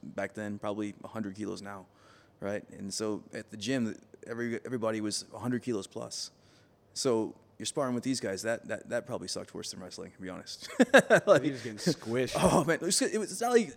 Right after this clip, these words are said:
Speaker 1: some of them weren't even trying to be dicks. You know, like, they go for a Kimura or something, and they're just used to pulling on a hundred kilo guy's arm. And when
Speaker 2: Yeah.
Speaker 1: they pull on a guy's arm who's seventy kilos,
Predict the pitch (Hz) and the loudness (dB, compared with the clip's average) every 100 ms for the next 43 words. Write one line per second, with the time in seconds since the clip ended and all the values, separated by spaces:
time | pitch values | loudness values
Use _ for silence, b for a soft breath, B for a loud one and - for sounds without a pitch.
0 | - - 220 247 226 170 175 160 131 151 | -10 -4 -2 2 2 4 4 2 0 -2
1 | 175 107 98 95 - 120 139 120 120 123 | -2 -4 -6 -6 -4 0 2 2 0 0
2 | 143 143 127 123 117 131 127 123 131 131 | 2 2 -2 -2 -2 0 0 -2 -4 -4
3 | 135 - B B 123 139 139 131 139 127 | -6 -6 B B -2 0 2 2 0 -2
4 | - 151 139 117 117 127 117 131 113 117 | 0 2 2 0 -2 -2 0 0 0 0
5 | 101 110 170 110 104 117 117 - 127 113 | -2 -4 -4 -6 -4 -2 -2 -2 -2 -2
6 | 113 107 113 117 104 127 131 113 117 113 | -4 -4 -4 -4 -4 -6 -4 -6 -4 -2
7 | 117 - | -2 -6